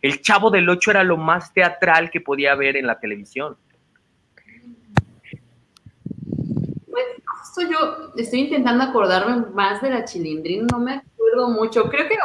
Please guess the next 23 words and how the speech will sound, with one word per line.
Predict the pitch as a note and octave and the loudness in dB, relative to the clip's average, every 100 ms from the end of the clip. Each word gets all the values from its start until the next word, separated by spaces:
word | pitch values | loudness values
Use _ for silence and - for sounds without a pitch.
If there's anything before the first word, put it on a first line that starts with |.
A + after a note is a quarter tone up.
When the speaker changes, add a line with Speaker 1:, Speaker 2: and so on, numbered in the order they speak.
| - | -2
Speaker 2:
que | G3+ | 2
más | A3 B3+ | 4 4
admiro | C4+ B3 G3+ A3+ C#4 | 2 0 2 4 4
de | B3 | 4
la | - | 2
Chilindrina | - E3 D#3+ E3+ - A#3+ E4 - _ _ _ _ | -2 -4 -4 -8 -10 -8 -8 -10 _ _ _ _
es | A3 A#3 | 0 0
que | - C#4 | 0 0
se | B3+ | 4
haya | A#3+ B3 | 4 4
quedado | A3 G3 G3+ A#3 - - - | 4 6 6 4 2 -8 -10
con | - - | -2 -2
sus | - G#4 | -2 0
derechos | - - - C5+ - | 0 -2 -2 -2 0
legales | G3+ G3 A3 B3 | 2 4 4 4
de | G#3+ | 2
su | - F#3+ | -6 -2
nombre, | F#3 G3+ A3 F#3 | 4 4 4 2
de | E3 | 2
su | E3 F3+ | 0 -6
personaje. | F3 E3+ E3+ E3 E3+ - A#3 - _ - D3 | -6 -6 -4 0 2 4 2 -2 _ -6 2
Speaker 1:
Claro, | D#3 F3 D3+ C3 | 4 6 4 4
claro, | G#3 D3+ G3+ | 2 4 4